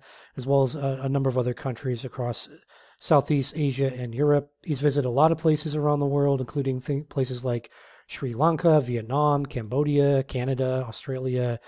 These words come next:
the U K, Netherlands, France, et cetera, et cetera. So he's been a lot of places, seen a lot of things, and he's got a lot of wisdom for you. Currently,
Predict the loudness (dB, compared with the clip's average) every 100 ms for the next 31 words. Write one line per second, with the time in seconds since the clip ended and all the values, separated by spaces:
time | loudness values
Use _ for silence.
0 | -20 -20 _ -8 -4 -4 0 2 2 2
1 | 0 0 0 -2 -4 -6 -4 -4 -6 -10
2 | -8 -4 -4 -4 -6 -8 -6 -8 -4 0
3 | 2 4 4 6 4 2 2 0 -2 -6
4 | -8 -20 -20 -20 -6 2 4 6 6 6
5 | 4 4 2 -2 0 0 0 2 0 0
6 | -2 -4 -8 -4 -2 0 0 2 2 4
7 | 4 2